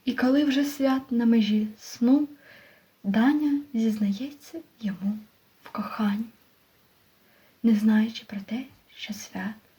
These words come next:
ще не спить. <sighs> Яке, блядь, кохання?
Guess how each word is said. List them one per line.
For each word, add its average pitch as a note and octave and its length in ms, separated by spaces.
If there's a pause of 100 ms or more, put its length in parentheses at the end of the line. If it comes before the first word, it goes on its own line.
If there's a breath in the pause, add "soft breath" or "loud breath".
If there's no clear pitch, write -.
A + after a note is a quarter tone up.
ще F#3+ 440 (200)
не G#3+ 140
спить. - 360 (1200 loud breath)
<sighs> - 1300
Яке, E4+ 320
блядь, D4 320
кохання? C#4 640